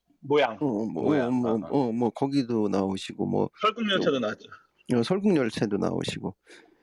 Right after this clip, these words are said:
Speaker 2: 근데 이 얘기를 왜 드리냐면 캐스팅이 아무리 좋아도
Speaker 1: <laughs>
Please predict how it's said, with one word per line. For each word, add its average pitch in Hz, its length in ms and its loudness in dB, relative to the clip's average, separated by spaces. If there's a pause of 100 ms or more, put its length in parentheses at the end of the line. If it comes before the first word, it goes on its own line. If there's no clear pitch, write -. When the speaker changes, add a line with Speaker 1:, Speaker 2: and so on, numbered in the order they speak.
(340)
Speaker 2:
근데 156 320 0
이 160 120 4
얘기를 180 240 2
왜 107 100 4
드리냐면 123 680 0 (1900)
캐스팅이 233 520 2
아무리 190 340 0
좋아도 139 540 0 (680)
Speaker 1:
<laughs> 196 3000 -2